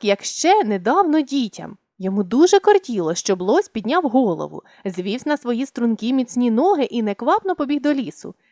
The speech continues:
як він ще недавно біг, поки йому дорогу не перетнула куля. Проте лось і не ворухнувся.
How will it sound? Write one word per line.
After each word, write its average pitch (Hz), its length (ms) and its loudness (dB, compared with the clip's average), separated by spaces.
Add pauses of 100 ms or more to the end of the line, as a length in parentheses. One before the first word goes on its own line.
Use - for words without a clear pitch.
як 233 240 -2
він 247 100 2
ще 247 360 0
недавно 185 480 0
біг, 170 320 -20 (280)
поки 190 240 0
йому 196 200 2
дорогу 285 400 4
не 269 120 2
перетнула 190 500 -2
куля. - 380 -12 (1800)
Проте 330 300 6
лось 427 420 6
і 294 140 2
не 233 180 4
ворухнувся. 202 800 -4